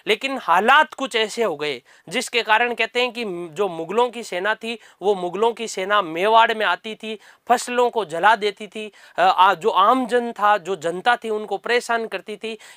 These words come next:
इसी कारण मेवाड़ के सरदारों के कहने पर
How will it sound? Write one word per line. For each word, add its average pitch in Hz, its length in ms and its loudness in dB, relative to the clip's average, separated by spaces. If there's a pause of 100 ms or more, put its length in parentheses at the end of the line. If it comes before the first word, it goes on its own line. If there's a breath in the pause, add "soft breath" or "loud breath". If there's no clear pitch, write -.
इसी 285 280 0
कारण 233 420 2 (300 loud breath)
मेवाड़ 240 500 6
के 240 260 0
सरदारों 190 500 2
के 240 280 2
कहने 151 320 -6
पर - 220 -20